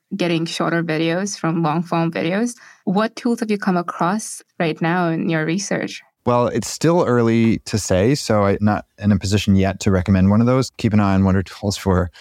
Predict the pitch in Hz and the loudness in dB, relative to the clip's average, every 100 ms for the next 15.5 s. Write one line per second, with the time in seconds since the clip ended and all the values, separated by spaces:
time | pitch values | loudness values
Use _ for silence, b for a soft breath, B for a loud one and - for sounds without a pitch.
0 | B 113 104 98 95 92 - - - 120 | B 0 2 2 0 -2 -12 -6 0 2
1 | 110 101 110 101 98 107 98 90 101 98 | 2 0 0 0 0 -2 -2 0 -2 2
2 | 107 95 92 101 98 95 92 90 92 95 | 2 2 2 2 2 2 2 2 2 2
3 | 127 110 113 101 - _ - 113 - 113 | 2 0 -2 -2 -4 _ -2 -2 0 0
4 | 120 131 120 - - 110 104 117 113 104 | 2 0 -2 -4 0 2 2 0 0 2
5 | 95 - 95 95 90 95 92 101 95 95 | 0 0 0 0 0 2 4 2 2 2
6 | 95 - 95 92 92 90 87 80 - 87 | 0 0 0 2 2 2 0 -2 -2 -2
7 | 80 - 92 90 92 90 87 85 - 87 | -2 -4 0 2 4 2 2 0 -2 0
8 | 85 87 104 139 147 - 85 92 98 92 | 2 0 0 0 0 0 0 2 4 4
9 | 87 87 90 - - 95 92 90 85 - | 2 2 -2 -6 -6 0 2 2 2 0
10 | 90 85 82 - 87 73 85 90 - 85 | 0 0 0 0 2 2 0 0 0 0
11 | 82 82 - 95 - 90 90 85 80 87 | 0 -2 -4 -4 0 0 2 2 2 2
12 | 85 85 85 82 82 82 80 90 87 82 | 2 2 2 0 0 -2 -2 -2 0 0
13 | 80 85 82 82 82 76 85 - 90 87 | 0 0 0 0 0 -2 -4 -8 -14 -12
14 | - 90 82 85 82 82 82 78 87 87 | -4 -2 0 2 2 0 -4 -2 0 0
15 | 82 - 104 - | 0 0 -2 -2